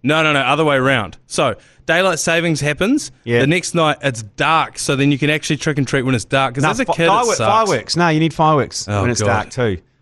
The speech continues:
Speaker 1: Yeah,
Speaker 2: No,
Speaker 1: yeah, yeah.
Speaker 2: no, look, but as
Speaker 1: No,
Speaker 2: a
Speaker 1: look.
Speaker 2: parent of three kids, I, I'm gonna go for the tri-, uh, trick-or-treating on the Saturday so it's light so they don't
Speaker 1: Okay.
Speaker 2: get molested.
Speaker 1: <laughs> Sure.
Speaker 2: Uh, daylight savings happens Sunday, let fireworks off
Speaker 1: Yeah.
Speaker 2: when it's dark at seven o'clock and the
Speaker 1: Monday,
Speaker 2: kids can go to bed.
Speaker 1: you got the barbecue.
Speaker 2: And Monday you can recover from what is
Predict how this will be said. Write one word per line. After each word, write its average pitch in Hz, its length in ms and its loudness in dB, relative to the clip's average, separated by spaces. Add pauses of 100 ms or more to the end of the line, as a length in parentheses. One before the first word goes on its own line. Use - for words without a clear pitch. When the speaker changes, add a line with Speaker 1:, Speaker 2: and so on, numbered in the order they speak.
(560)
Speaker 1:
Yeah, 143 180 2
Speaker 2:
No, - 0 -
Speaker 1:
yeah, 175 220 2
yeah. 175 180 2
Speaker 2:
no, 170 80 0
look, 139 180 -4
but 180 120 2
as 165 180 2
Speaker 1:
No, - 60 0
Speaker 2:
a - 20 -4
Speaker 1:
look. 135 60 4
Speaker 2:
parent 170 280 4
of 139 60 -6
three 143 240 0
kids, 120 380 0
I, 123 180 2
I'm 135 160 2
gonna 143 160 0
go 123 160 2
for 127 160 -2
the 117 300 2
tri-, - 240 -2
uh, 117 100 2
trick-or-treating 143 560 0
on 123 120 0
the 113 60 -4
Saturday 113 360 0
so 117 160 0
it's - 160 -6
light 117 320 0
so 107 100 -6
they 104 60 -2
don't 113 140 0
Speaker 1:
Okay. 104 80 -2
Speaker 2:
get 110 120 0
molested. 113 460 -2 (160)
Speaker 1:
<laughs> - 100 -18 (320)
Sure. 123 380 -2
Speaker 2:
Uh, 127 200 0 (500)
daylight 160 320 2
savings 147 340 0
happens 131 280 0
Sunday, 156 440 0
let 131 260 -2
fireworks 135 500 0
off 127 280 0
Speaker 1:
Yeah. 117 260 2
Speaker 2:
when 127 160 2
it's 113 140 0
dark 123 340 0
at - 80 -12
seven 110 240 -2
o'clock 110 340 0
and - 60 -2
the 135 60 2
Speaker 1:
Monday, 127 160 2
Speaker 2:
kids 113 140 0
can 113 60 -4
go 110 140 4
to 104 80 0
bed. 113 260 -2
Speaker 1:
you 123 120 -4
got 107 60 -4
the 104 60 -8
barbecue. 104 440 -2
Speaker 2:
And 127 120 0
Monday 139 360 0
you 131 120 0
can 127 200 0
recover 123 400 2
from 120 260 -2
what 120 240 0
is 120 480 0